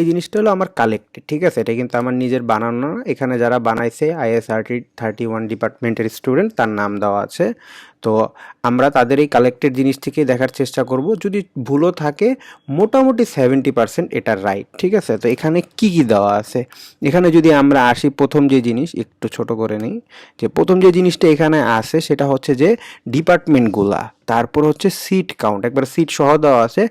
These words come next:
ফার্স্ট মেরিট, লাস্ট মেরিট আর কোটার লাস্ট মেরিট। তো প্রথম কত থেকে আপনি শুরু হইলে এর মধ্যে থাকতে পারবেন, আপনার সেটাও এখানে উল্লেখ করা আছে। তো এখানে যদি আমরা সবার আগে আসি, সিএসসির কথা হলো সবার আগে পড়বে, ঠিক আছে? তাই একটু জুম আউট করে নিই,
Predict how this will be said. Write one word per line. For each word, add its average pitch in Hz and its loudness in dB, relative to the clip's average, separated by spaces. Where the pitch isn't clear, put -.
ফার্স্ট 113 0
মেরিট, 175 2
লাস্ট 104 -2
মেরিট 214 -2
আর 113 2
কোটার 185 4
লাস্ট 101 -4
মেরিট। 107 -6
তো 139 6
প্রথম 180 2
কত 170 4
থেকে 180 0
আপনি 180 0
শুরু 190 4
হইলে 175 2
এর 170 0
মধ্যে 170 -6
থাকতে 170 -10
পারবেন, 202 -2
আপনার - -2
সেটাও 165 4
এখানে 135 -2
উল্লেখ 117 0
করা 135 4
আছে। - -8
তো - -2
এখানে 202 6
যদি 190 8
আমরা 135 6
সবার 120 6
আগে 120 2
আসি, 117 -2
সিএসসির 175 2
কথা 135 2
হলো 123 4
সবার 131 4
আগে 123 2
পড়বে, 101 -2
ঠিক 196 0
আছে? - -4
তাই - -8
একটু - -2
জুম 107 0
আউট 110 2
করে 120 4
নিই, 117 -12